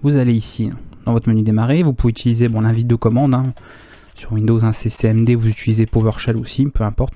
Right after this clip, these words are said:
Moi je vais utiliser PowerShell pour la vidéo parce que ce sera plus lisible. Un petit clic droit puisqu'il faut l'utiliser en administrateur, très important.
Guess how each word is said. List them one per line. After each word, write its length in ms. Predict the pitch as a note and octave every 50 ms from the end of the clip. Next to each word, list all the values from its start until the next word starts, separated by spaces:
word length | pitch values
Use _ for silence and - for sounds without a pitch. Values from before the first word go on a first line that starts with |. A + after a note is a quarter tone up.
| - -
Moi 80 | A2+
je 40 | A2
vais 100 | A2 A2
utiliser 320 | - - - A#2 A2 A2+
PowerShell 500 | - - A#2 A2+ A2+ A2+ - - B2+ A#2+
pour 160 | - - A2+ A2
la 80 | G#2+
vidéo 220 | G#2+ A2+ A#2 A#2+ A#2+
parce 100 | - -
que 80 | - -
ce 80 | -
sera 160 | - - -
plus 160 | - - - B2
lisible. 380 | A2+ G#2 G#2+ A2+ C#3 D#3+ E3+ - - - - - - - - - - - - - - C3+
Un 80 | C3+
petit 180 | C#3 - D3+ D3+
clic 180 | - - D3
droit 220 | C#3 C3+ C#3 C#3 C3+
puisqu'il 260 | - - - - -
faut 120 | - C3
l'utiliser 580 | B2 A#2+ - - - B2+ B2+ A#2+ B2+ C3 B2+ A#2+ A2+ - -
en 160 | - A2 G#2 - - - - - - - - -
administrateur, 720 | D3+ E3 D#3+ C#3 B2+ - - - G#2+ - - A#2+ C3 - -
très 220 | - - B2 A2+ A#2
important. 420 | A2 G#2 A#2 - - - C3 D3